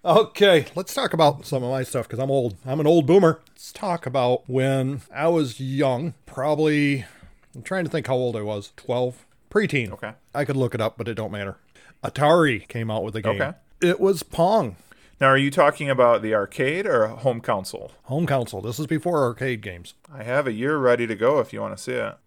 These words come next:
Speaker 2: So the Atari came out in nineteen seventy-seven as a home console.
Speaker 1: I was fourteen.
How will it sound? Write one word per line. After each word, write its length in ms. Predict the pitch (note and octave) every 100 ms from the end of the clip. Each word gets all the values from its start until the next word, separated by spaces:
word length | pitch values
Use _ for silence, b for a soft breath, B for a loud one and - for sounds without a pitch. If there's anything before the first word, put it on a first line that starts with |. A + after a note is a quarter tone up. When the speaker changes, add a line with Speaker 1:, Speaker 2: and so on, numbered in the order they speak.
| _
Speaker 2:
So 180 | - A#2+
the 200 | A#2 A#2+
Atari 560 | A#2 - D#3+ F#3 E3 C#3
came 240 | C#3+ B2+
out 280 | B2 A#2+ A2+
in 180 | G#2 A2
nineteen 680 | C3 D3+ - - D3 D3+ D3+
seventy-seven 1080 | - C3 C3 C3+ C3+ - A#2 G#2 G2+ - -
as 480 | G#2+ A2 G#2 - - -
a 80 | G#2
home 240 | A2+ A#2+
console. 540 | - G2+ G2 - - - _ -
Speaker 1:
I 80 | G#2+
was 160 | G2+
fourteen. 460 | - B2 - F3+